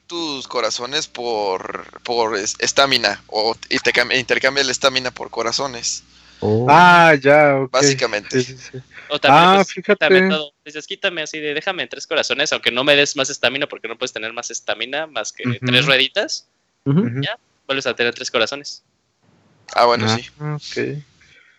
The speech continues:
Speaker 3: ok. <laughs> Por si le hacía falta reto al juego.
Speaker 4: Por si le
Speaker 2: Ajá.
Speaker 4: hacía falta reto al juego, pues ahí tiene. No,
Speaker 2: Ay,
Speaker 4: pero
Speaker 2: tengo treinta corazones, ya no los quiero.
Speaker 4: Es decir,
Speaker 2: <laughs>
Speaker 4: es, es que Ganon ya se hizo muy fácil,
Speaker 2: Ándale,
Speaker 4: no lo puede ser
Speaker 2: sí.
Speaker 4: más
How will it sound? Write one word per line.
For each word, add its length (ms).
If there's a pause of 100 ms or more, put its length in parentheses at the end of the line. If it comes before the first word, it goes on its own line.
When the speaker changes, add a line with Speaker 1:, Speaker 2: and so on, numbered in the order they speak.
(180)
Speaker 3:
ok. 0
<laughs> 540 (680)
Por 240
si 160
le 160
hacía 280
falta 460
reto 400
al 140
juego. 680
Speaker 4:
Por 160
si 140
le 80
Speaker 2:
Ajá. 200
Speaker 4:
hacía 100
falta 320
reto 300
al 160
juego, 320
pues 220
ahí 240
tiene. 580 (120)
No, 80
Speaker 2:
Ay, 180
Speaker 4:
pero 60
Speaker 2:
tengo 280
treinta 360
corazones, 520
ya 180
no 120
los 280
quiero. 580 (480)
Speaker 4:
Es 140
decir, 200
Speaker 2:
<laughs> 0
Speaker 4:
es, 200 (180)
es 160
que 160
Ganon 320
ya 100
se 100
hizo 200
muy 220
fácil, 560
Speaker 2:
Ándale, 280
Speaker 4:
no 140
lo 60
puede 120
ser 100
Speaker 2:
sí. 120
Speaker 4:
más 140